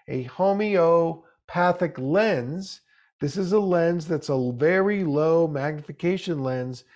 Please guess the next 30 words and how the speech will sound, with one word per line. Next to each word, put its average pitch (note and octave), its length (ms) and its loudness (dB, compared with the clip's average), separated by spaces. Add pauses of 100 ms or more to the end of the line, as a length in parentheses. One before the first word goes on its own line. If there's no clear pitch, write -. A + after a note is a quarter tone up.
(280)
You A2+ 120 -6
put G3 300 2
it G3 100 2
on F#3 340 4
and C#3+ 140 -2
it C#3 140 -2
begins D#3 440 0
to E3 120 -4
open F3+ 340 0
your F3 120 0
peripheral E3+ 480 -6
vision D#3+ 520 0 (340)
and D3 180 -2
relax D#3+ 500 0
your D#3+ 180 0
eyes. D#3 500 0 (360)
This F3+ 180 0
would F#3+ 140 2
be E3 140 2
a D3+ 80 0
great D#3 400 -4
technique E3 540 -6
to E3 120 -12
use C#3+ 640 -2 (340)
whenever D3 420 -2
you're C#3+ 240 0
on C#3 180 0
any C3+ 220 -6
screen E3+ 540 -4
time. G#2+ 500 -8